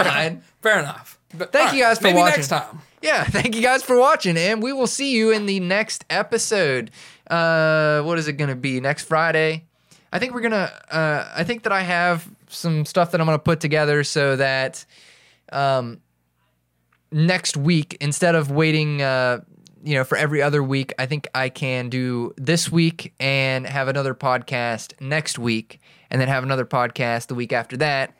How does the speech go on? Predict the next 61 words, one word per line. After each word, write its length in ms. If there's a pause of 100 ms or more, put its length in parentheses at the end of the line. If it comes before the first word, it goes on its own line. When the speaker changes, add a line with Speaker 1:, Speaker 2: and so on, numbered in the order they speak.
Speaker 1:
and 140
then 100
it 80
goes 200
back 240
to 60
the 60
normal 320
schedule. 540 (500)
So 360 (160)
Speaker 2:
Special. 580
Speaker 1:
if 180
it, 140
it, 180
yeah, 140
it's 140
going 240
to, 500
um, 420 (140)
be 140
really 240
hard 240
to 60
wrap 260
your 100
mind 300
around 200
what 140
I 80
just 380
said 240
'cause 100
I 220 (160)
realize 460
that 120
it 100
doesn't 240
make 220
any 140
sense, 320
Speaker 2:
You'll 80
Speaker 1:
but 80
Speaker 2:
figure 180
it 60
out 100
when 120
Speaker 1:
you'll 60
Speaker 2:
it 40
happens. 260
Speaker 1:
Yeah, 140
you'll 120
figure 280
it 20
out 140
when 80
it 80
happens. 340
Also, 400
our 220
website 760
is 540